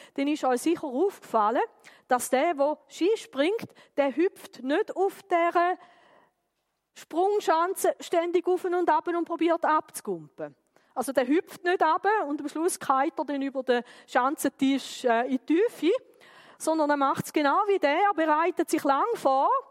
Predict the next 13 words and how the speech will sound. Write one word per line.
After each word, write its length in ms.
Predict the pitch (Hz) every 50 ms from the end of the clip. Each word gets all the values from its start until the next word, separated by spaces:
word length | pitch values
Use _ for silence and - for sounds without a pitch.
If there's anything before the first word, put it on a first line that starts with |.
| - _ _ _ _ _ _ _ _ _ _ _ _ _ _ _ _
oben 320 | - 330 392 349 359 349 311
ab 180 | 311 381 - 440 415 - - -
und 180 | 339 359 320 330
im 180 | 330 311 311
richtigen 520 | 285 359 403 466 - - - 440 - 392 320
Moment, 640 | 302 302 294 294 330 440 523 554 - - - - - _ _ _ _ _ _
im 160 | 302 339 311
Kairos, 1000 | - - - 339 330 403 453 440 302 277 311 440 571 - - - - - - - - _ _ _ _ _ _ _ _ _ _ _ _ _ _ _ _ _ _ _ _ _ _ _ _ _ _ _ _ _ _ _ _ _
dann 420 | 330 330 320 294 247 208 170 143 - - _ _
kommt 360 | - 302 302 320 320 - -
er 80 | 269 240
ab 480 | 208 208 226 233 - _ _ - - - -
und 280 | 240 220 208 202 -